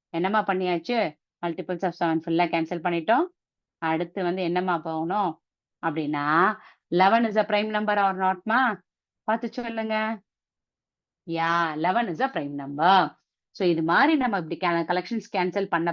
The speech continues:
பண்ண, இங்க actually ஒரே ஒரு டிராபேக் என்னன்னா, ஒரே கலர்ல கேன்சல் பண்ணிருக்காங்க. நீங்க வீட்ல அழகா பாக்ஸ் போட்டு பொறுமையா கலர் ஷேட் பண்ணி கூட, அ, ஒரு ஆக்டிவிட்டி மாதிரி செஞ்சு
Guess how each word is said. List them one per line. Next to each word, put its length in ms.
பண்ண, 180
இங்க 120
actually 280
ஒரே 220
ஒரு 160
டிராபேக் 380
என்னன்னா, 200
ஒரே 140
கலர்ல 340
கேன்சல் 320
பண்ணிருக்காங்க. 480
நீங்க 160
வீட்ல 260
அழகா 340
பாக்ஸ் 340
போட்டு 280
பொறுமையா 640
கலர் 340
ஷேட் 220
பண்ணி 240
கூட, 100
அ, 140
ஒரு 160
ஆக்டிவிட்டி 400
மாதிரி 200
செஞ்சு 220